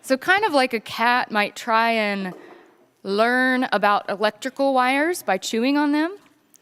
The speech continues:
we, too, should be wary of being too curious, lest it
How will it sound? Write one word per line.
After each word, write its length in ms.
we, 540
too, 500
should 400
be 160
wary 640
of 220
being 440
too 400
curious, 920
lest 540
it 280